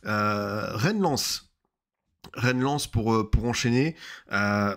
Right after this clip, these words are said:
bon, évidemment aussi là, un petit, une petite séquence d'arbitrage parce que le but sur Mandanda et tout, euh,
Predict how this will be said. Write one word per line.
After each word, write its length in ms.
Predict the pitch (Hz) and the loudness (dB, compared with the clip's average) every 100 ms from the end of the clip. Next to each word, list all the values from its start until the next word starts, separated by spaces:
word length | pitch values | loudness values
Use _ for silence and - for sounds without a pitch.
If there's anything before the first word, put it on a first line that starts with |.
| - | -2
bon, 160 | 113 120 | 0 2
évidemment 380 | 113 120 131 | 2 2 2
aussi 240 | 131 117 120 | 2 0 -2
là, 120 | 117 | -2
un 60 | 101 | -2
petit, 360 | - 117 110 | -2 0 4
une 180 | 104 104 | 4 2
petite 200 | 104 110 | -2 -2
séquence 300 | 131 131 120 | -2 0 0
d'arbitrage 560 | 113 117 113 - 127 - | 0 0 0 0 -2 -2
parce 140 | 101 | -6
que 100 | - | -2
le 100 | 104 | -2
but 180 | 104 113 | 0 0
sur 140 | 117 | 0
Mandanda 560 | 107 107 107 110 113 117 | 0 -2 -2 0 0 0
et 80 | 101 | 0
tout, 260 | 120 120 | 2 2
euh, 120 | 107 | 2